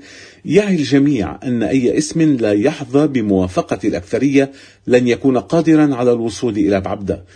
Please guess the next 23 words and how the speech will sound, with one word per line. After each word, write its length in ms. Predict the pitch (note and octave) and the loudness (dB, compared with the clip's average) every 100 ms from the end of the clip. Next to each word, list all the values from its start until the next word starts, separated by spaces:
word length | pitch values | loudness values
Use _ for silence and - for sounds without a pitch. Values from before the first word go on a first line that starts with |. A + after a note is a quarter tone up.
| - | -4
من 120 | G2+ | 0
هنا 340 | G#2 C3 C#3+ D#3+ - _ _ - | 2 4 4 0 -6 _ _ -2
يؤكد 440 | G#2+ - - B2 | 0 0 0 4
بعض 300 | B2+ E3+ F#3+ | 4 2 0
العاملين 680 | D#3+ C#3 C3+ B2+ C#3 G2 E2+ - - | 0 0 0 2 0 0 -4 -12 -16
على 240 | - A2+ A2 | -2 2 2
خط 340 | - D3 - | 0 -6 -4
تقريب 520 | E3+ D#3+ B2 - A#2 | -6 -4 -6 -4 -2
المواقف 600 | G#2+ G2+ G2 A#2+ D3+ D#3 D#3 | 0 2 4 2 0 -2 -2
بين 260 | A2 G#2+ | 0 -2
أكثر 400 | G2+ - - A#2 | -4 -6 -2 0
من 180 | G#2+ G#2 | 0 -4
طرف 340 | G#2+ D#3 D3+ D#3+ D#3+ D3+ - - - | -2 -2 0 0 -2 -6 -18 -8 2
أن 140 | D3+ | 4
أقوى 360 | C#3+ - F#3+ G3 | 4 0 0 -2
الفاعلين 600 | F3 D3+ B2+ G#2+ B2+ E3+ | 0 -2 0 0 0 0
والمؤثرين 840 | D#3 B2+ A#2 G#2 G2+ A#2+ B2 D#3 | 0 0 -2 -4 -4 -2 2 2
في 120 | D3+ - | 0 -2
اللعبة 320 | A2+ C#3 C#3+ | 0 0 0
الداخلية 680 | C3 B2+ A#2+ C3 C3 G#2 F#2 F#2 - - | 0 0 0 -2 -2 0 0 -4 -20 -16
يمنون 600 | - C3 B2+ A#2 C3+ F#3+ | 0 2 4 2 4 4
النفس 500 | D#3+ C#3+ C3+ D3+ - | 4 2 2 -2 -4
بقدرتهم 1000 | F#2+ G2 G2+ B2 G2 B2+ D3+ D3+ D3+ D#3+ | -2 -2 -4 -2 2 0 2 2 2 0